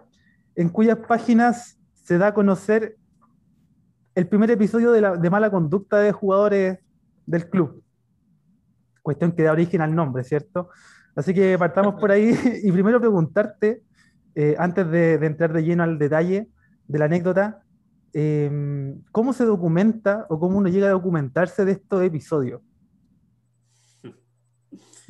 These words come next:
Speaker 2: Eh, no es fácil porque la verdad que los protagonistas siempre le hacen el quite a estas cosas, ¿eh?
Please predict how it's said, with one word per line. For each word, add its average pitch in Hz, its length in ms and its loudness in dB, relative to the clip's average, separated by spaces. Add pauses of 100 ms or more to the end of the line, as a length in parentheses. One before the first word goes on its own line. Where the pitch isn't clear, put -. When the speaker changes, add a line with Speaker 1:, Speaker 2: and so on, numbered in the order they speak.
(720)
Speaker 2:
Eh, 117 1000 -12
no 135 160 -12
es 170 140 -12
fácil 202 400 -10
porque 139 360 -14
la 139 180 -12
verdad 151 260 -14
que 139 520 -12
los 127 180 -14
protagonistas 131 920 -14
siempre 143 440 -14
le 156 100 -12
hacen 151 220 -14
el 139 220 -14
quite 151 260 -14
a - 20 -14
estas 156 220 -18
cosas, 131 520 -14
¿eh? 151 40 -20